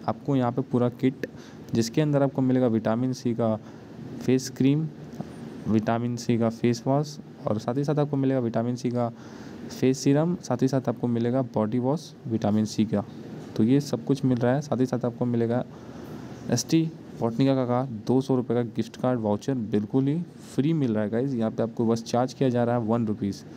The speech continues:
जो कि बोल सकते हो बिल्कुल ही free है। उसके लिए आपको survey का जवाब देना है, कुछ सवाल पूछे जाएंगे, आपको फटाफट उसका जवाब दे देना है। दो survey आपसे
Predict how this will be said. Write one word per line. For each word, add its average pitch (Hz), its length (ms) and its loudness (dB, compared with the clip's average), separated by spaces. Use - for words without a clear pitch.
जो 123 160 4
कि 147 180 6
बोल 127 180 4
सकते 127 340 0
हो 147 80 4
बिल्कुल 120 260 2
ही 120 60 2
free 123 220 0
है। 151 100 2
उसके 123 380 0
लिए 120 140 4
आपको - 260 -2
survey 113 320 0
का 120 100 2
जवाब 107 280 2
देना 110 160 2
है, 135 100 -2
कुछ 156 120 2
सवाल 135 260 0
पूछे 147 200 -2
जाएंगे, 147 380 0
आपको - 220 -4
फटाफट 113 520 -2
उसका 110 200 -4
जवाब 101 240 2
दे 104 100 0
देना 107 200 0
है। 175 140 -4
दो 135 120 4
survey 131 340 0
आपसे 123 260 0